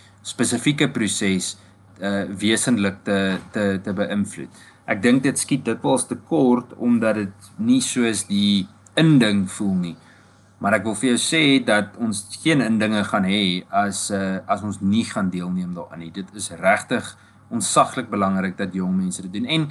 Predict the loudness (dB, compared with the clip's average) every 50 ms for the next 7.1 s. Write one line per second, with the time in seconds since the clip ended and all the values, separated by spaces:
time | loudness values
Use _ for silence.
0 | -8 -16 -20 -20 -20 _ _ _ _ _ 0 0 2 2 4 4 4 2 0 -4
1 | -8 -16 -12 -6 -2 0 0 0 0 0 -2 -2 2 4 4 4 2 0 -2 -2
2 | -2 0 2 2 2 2 0 0 -4 -4 -4 -6 -6 -4 -2 0 0 0 0 -2
3 | -2 -2 -2 -4 -4 -4 -4 -2 -2 -4 -6 -6 -6 -6 -6 -4 -2 -2 0 0
4 | 0 0 -2 -2 0 2 2 0 0 -6 -6 -4 -2 0 0 2 2 2 2 2
5 | 0 -2 -2 -2 -6 -10 -8 -6 -6 -4 -4 -4 -4 -6 -8 -10 -10 -10 -10 -8
6 | -6 -2 0 2 2 2 0 -2 -6 -8 -8 -8 -8 -8 -10 -6 -4 -2 -2 -4
7 | -6